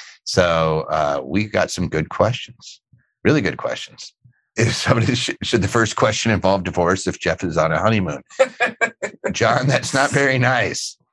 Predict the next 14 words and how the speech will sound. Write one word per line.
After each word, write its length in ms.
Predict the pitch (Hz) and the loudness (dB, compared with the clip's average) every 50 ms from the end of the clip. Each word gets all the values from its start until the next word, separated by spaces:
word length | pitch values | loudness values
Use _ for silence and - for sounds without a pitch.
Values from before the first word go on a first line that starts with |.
| _ - | _ 0
but 200 | 87 82 85 - _ _ _ _ - | 2 2 2 -2 _ _ _ _ -4
yeah, 300 | 87 92 95 95 80 69 71 | 0 2 2 2 2 0 0
we 100 | 78 76 | -4 -6
take 280 | - - 85 80 - 78 | -2 0 -2 0 0 -2
'em 100 | 71 73 | -2 0
all. 320 | 78 71 57 - - - 95 90 - - 156 160 - - _ _ _ _ - 135 | 0 2 0 0 -2 -6 -6 -6 -2 -2 -2 -4 -4 -12 _ _ _ _ -2 0
<laughs> 1300 | 127 123 - - 127 - - - - - _ _ - - - - - - - - - - - - _ - | 0 0 0 -2 -2 -2 0 -4 -4 -4 _ _ -14 -12 -8 -8 -8 -6 -8 -8 -10 -12 -16 -18 _ -2
John's 320 | - 80 65 76 69 - - | 0 0 0 0 -2 -4 -6
in 60 | 65 | -6
trouble. 400 | - - 58 58 60 62 64 _ _ - - - - - - - | -4 -4 -4 -4 -6 -10 -12 _ _ -20 -20 -18 -16 -12 0 2
All 80 | 135 139 | 2 2
right. 200 | 120 110 120 - _ _ _ _ _ _ _ - | 2 -2 -6 -12 _ _ _ _ _ _ _ -2
So 140 | - 127 120 | 0 0 2
Ian, 440 | 120 156 185 185 143 82 71 - | 2 2 2 2 2 0 -2 -4